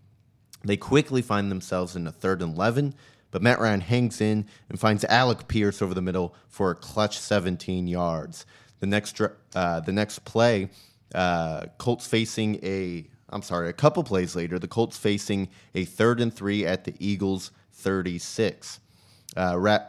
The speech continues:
Matt Ryan goes deep, drops the ball in between two defenders to Paris Campbell for a gain of thirty-one. Beautiful throw, and it puts the Colts in a first and goal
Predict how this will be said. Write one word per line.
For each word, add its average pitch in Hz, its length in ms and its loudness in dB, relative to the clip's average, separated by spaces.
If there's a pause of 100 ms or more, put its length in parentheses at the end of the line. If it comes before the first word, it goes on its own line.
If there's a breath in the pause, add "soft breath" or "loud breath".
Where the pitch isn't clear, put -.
Matt 104 200 0
Ryan 101 240 2
goes 127 280 2
deep, 120 300 0 (220 loud breath)
drops 123 380 2
the 117 40 0
ball 110 640 2
in 160 180 6
between 107 380 0
two 117 240 -2
defenders 82 640 -4
to 82 80 -12
Paris 104 460 2
Campbell 90 600 -2 (100)
for 104 220 4
a 101 40 2
gain 120 380 2
of 101 120 0
thirty-one. 104 840 2
Beautiful 120 640 0
throw, 82 520 -2 (360 soft breath)
and 104 140 2
it 107 100 0
puts 117 200 0
the - 60 -10
Colts - 460 0 (260 soft breath)
in 98 160 0
a 95 200 2
first 127 480 -4
and 135 140 -4
goal 87 420 2